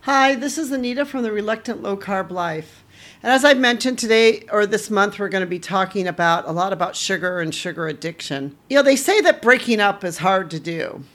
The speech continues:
And it is hard to do, but it's really hard to do with a substance like sugar. Sugar addiction is undeniably challenging, and it's challenging for most people. And it's difficult because there's sugar in so many of the foods that we eat, and we eat so much sugar.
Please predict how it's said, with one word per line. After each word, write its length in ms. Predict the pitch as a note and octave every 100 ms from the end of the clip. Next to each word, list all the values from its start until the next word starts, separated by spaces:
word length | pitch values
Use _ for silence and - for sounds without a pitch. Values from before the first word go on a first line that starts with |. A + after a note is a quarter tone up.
| _ _ _ _
And 160 | G3+ A3
it 140 | A3
is 220 | D#4+ F4+
hard 320 | G#3 B3 A3+ -
to 60 |
do, 280 | E3 G3 E3+
but 140 | D#3
it's 180 | E3 -
really 520 | G#3 C#4 G4+ G4+ F4+
hard 260 | C4+ B3+ A#3+
to 80 | A#3
do 160 | G#3
with 160 | G#3 G3
a 40 |
substance 600 | E3+ F#3+ F3 - E3 D#3 E3
like 260 | D#3+ D3
sugar. 460 | - E3 D3+ C#3+ - _ _ _ _ - -
Sugar 320 | - D#4+ D#4+
addiction 460 | C4 B3+ C4 C4+
is 180 | A#3 F3 -
undeniably 1120 | A#3 B3 A#3 G#3+ A3 G3 E3 - - F3 E3+
challenging, 800 | E3 - F#3 F#3+ F#3 D#3+ C#3+ C3
and 80 | D#3
it's 160 | D3+
challenging 500 | - G3 F#3+ F#3+ E3+
for 120 | E3 E3
most 280 | D#3+ D#3
people. 540 | - E3 D#3 C3+ A#2+ - - - - -
And 120 | G#3
it's 180 | G#3 -
difficult 600 | D4+ F#4 G#4+ - F3+ -
because 260 | F3 G3+
there's 140 | F#3+ G3+
sugar 420 | - D4+ C4+ C#4
in 200 | D#3 G3
so 340 | G3 - A#3+
many 160 | C#4 C4+
of 80 | B3
the 60 |
foods 340 | A#3 A3+ G#3+ -
that 140 | G3+
we 100 | -
eat, 240 | F#3+ E3 -
and 160 | E3+
we 360 | F#3 B3+ C4 -
eat 320 | - G#3+ G#3+ -
so 280 | - F#3+
much 160 | F#3 E3+
sugar. 480 | - G#3 G3 D#3+